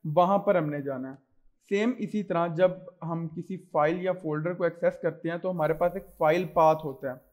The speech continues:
अगर तो आप सिंपल नॉर्मल कंप्यूटर यूज़र हैं तो आपको maybe, अ, इसकी ज़रूरत ना पड़ती हो या आप इसको, इसकी तरफ तवज्जो ना देते हो, क्योंकि ये सब कुछ ग्राफिकली पीछे हो रहा होता है, ठीक है। जिस तरह अगर मैं यहाँ पर आपको दिखाऊँ,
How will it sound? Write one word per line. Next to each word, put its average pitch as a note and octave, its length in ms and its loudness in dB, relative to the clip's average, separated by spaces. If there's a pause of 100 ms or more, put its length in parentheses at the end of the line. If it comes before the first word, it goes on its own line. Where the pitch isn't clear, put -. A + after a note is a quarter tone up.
(260)
अगर F3 220 0
तो G3+ 160 -4
आप G#3 260 6
सिंपल G3 300 -2
नॉर्मल F#3+ 340 0
कंप्यूटर F3+ 420 -2
यूज़र F3 360 0
हैं G3+ 160 -2 (140)
तो G3+ 80 -6
आपको E3+ 500 0
maybe, E3+ 340 -2 (100)
अ, D3+ 160 2
इसकी D#3+ 280 -4
ज़रूरत D#3 400 0
ना D#3+ 140 2
पड़ती D#3+ 380 -4
हो D#3+ 100 0
या D#3+ 160 0 (400)
आप D#3 240 4
इसको, F3 380 -6
इसकी F3 260 -8
तरफ F3+ 280 -6
तवज्जो D#3+ 320 -2
ना F3+ 140 0
देते E3 280 -4
हो, F#3 140 -6
क्योंकि F#3+ 300 -6
ये F#3+ 140 0
सब F#3 220 -4
कुछ G#3 220 -6
ग्राफिकली F3 580 -2 (480)
पीछे F3 260 -2
हो E3+ 200 0
रहा D#3 120 4
होता C3 320 -2
है, D#3 60 -12 (500)
ठीक D3 160 -4
है। G3 100 0
जिस D#3+ 220 -6
तरह F3+ 120 0
अगर E3+ 160 0
मैं F3 120 -2
यहाँ D#3+ 180 2
पर E3 140 -2
आपको D#3+ 220 -2
दिखाऊँ, D#3+ 340 -6